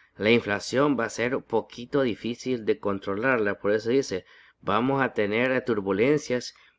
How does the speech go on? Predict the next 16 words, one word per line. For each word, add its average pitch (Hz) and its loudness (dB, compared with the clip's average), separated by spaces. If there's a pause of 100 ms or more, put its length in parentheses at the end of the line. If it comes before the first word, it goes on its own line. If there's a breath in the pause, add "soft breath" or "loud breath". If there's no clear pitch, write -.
(120)
en 110 2
el 107 0
camino, 101 -2 (400 soft breath)
que 107 4
va 107 6
a 104 -2
ser 127 -2
complicado 123 0
de 101 0
alcanzar 104 0
ese 123 -2
dos 120 2
por 104 -4
ciento 147 -4 (320 loud breath)
por - -2
parte 120 0